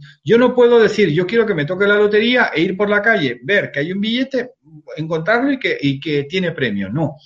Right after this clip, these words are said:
tienes que comprar el billete. Como yo no compro lotería, pues no sé lo que es eso. Pero pagar el precio es, em, dar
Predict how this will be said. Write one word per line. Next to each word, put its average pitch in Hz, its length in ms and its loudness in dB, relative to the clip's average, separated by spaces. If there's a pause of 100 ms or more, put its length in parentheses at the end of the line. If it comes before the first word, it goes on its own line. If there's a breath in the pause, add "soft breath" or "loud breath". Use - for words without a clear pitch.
(240 loud breath)
tienes 165 240 -6
que 214 100 -8
comprar 135 340 -4
el 175 100 -4
billete. 160 360 -2
Como 98 200 -12
yo 123 120 -8
no 180 300 -2
compro 185 260 -4
lotería, 196 400 -4
pues 113 140 -10
no 117 140 -2
sé 117 160 -8
lo 113 100 -8
que 107 80 -12
es 95 120 -12
eso. - 220 -16 (300 loud breath)
Pero 147 380 -2
pagar 180 260 2
el 247 140 0
precio 233 340 -2
es, 233 300 -2 (600 soft breath)
em, 156 520 -8
dar 196 680 0